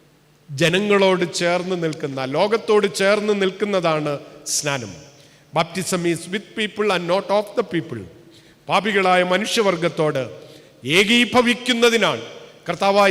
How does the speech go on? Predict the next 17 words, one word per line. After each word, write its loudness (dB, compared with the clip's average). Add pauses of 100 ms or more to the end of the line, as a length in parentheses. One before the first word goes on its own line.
യേശു 2
ക്രിസ്തു 0 (120)
യോഹന്നാനാൽ 4 (360)
സ്നാനമേറ്റത്. -4 (560)
ജീവിത 2 (140)
യാഥാർത്ഥ്യങ്ങളിലേക്ക്, 2 (380)
മനുഷ്യൻ്റെ 2 (100)
നീറുന്ന 6 (120)
പ്രശ്നങ്ങളിലേക്ക് 2 (520)
ഇറങ്ങിച്ചെല്ലുന്നതാണ് 2 (800)
സ്നാനമെന്നത് 0 (400)
നാം -2
മറന്നു -2
പോകരുത്. -8 (240)
അല്ലാതെ 2 (560)
മാറി, 0 (120)
ലോകത്തിൽ 0